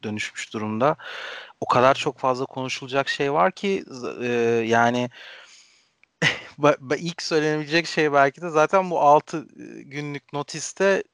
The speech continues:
şu anda on kilo fazlasının olması.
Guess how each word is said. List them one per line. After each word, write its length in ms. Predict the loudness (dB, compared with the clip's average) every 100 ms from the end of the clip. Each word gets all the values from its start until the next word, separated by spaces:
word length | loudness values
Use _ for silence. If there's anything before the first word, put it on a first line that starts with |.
| _
şu 220 | 0 4
anda 480 | 4 4 4 4 2 -4 -20 -20 -20 -20 _
on 220 | -2 -2 -2
kilo 400 | -4 2 2 2 _
fazlasının 720 | 0 2 4 0 -8 -10 -6
olması. 680 | -4 -4 -6 -8 -6 -8